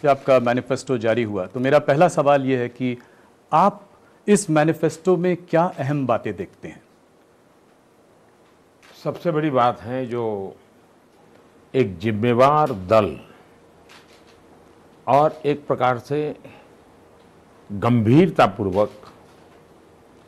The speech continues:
Speaker 2: जिसको आगे भी सरकार चलाने की जिम्मेवारी मिलने वाली है, पक्का है, उसका जितना मैच्योर मैनिफेस्टो होना चाहिए, उतना ये मैच्योर मैनिफेस्टो है।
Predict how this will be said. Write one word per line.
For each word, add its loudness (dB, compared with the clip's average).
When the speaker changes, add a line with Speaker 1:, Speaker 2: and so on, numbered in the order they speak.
Speaker 2:
जिसको 0
आगे 2
भी 2
सरकार 0
चलाने -4
की -8
जिम्मेवारी -4
मिलने 2
वाली -2
है, -6
पक्का -2
है, -12
उसका 0
जितना 2
मैच्योर 4
मैनिफेस्टो -2
होना -8
चाहिए, -12
उतना -4
ये -2
मैच्योर 0
मैनिफेस्टो -10
है। -20